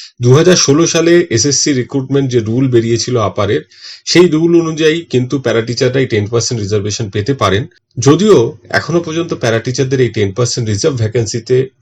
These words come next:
রিক্রুটমেন্ট হয়নি। দু হাজার পঁচিশ সালে এসএসসি যে রিক্রুটমেন্ট রুল তৈরি করেছে, সেটা একসাথেই নাইন, টেন, ইলেভেন, টুয়েলভ এর সাথে আপার প্রাইমারি রয়েছে।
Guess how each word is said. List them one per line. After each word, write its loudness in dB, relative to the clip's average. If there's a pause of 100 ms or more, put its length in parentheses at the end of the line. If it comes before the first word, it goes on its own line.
(100)
রিক্রুটমেন্ট -4
হয়নি। -2 (720)
দু 6
হাজার 6
পঁচিশ -2
সালে 0 (200)
এসএসসি 0
যে 6 (600)
রিক্রুটমেন্ট 0
রুল 2
তৈরি 0
করেছে, -2 (360)
সেটা 0
একসাথেই 0 (540)
নাইন, 2
টেন, 0
ইলেভেন, 2
টুয়েলভ -2
এর 0
সাথে -4
আপার -2
প্রাইমারি 0
রয়েছে। 2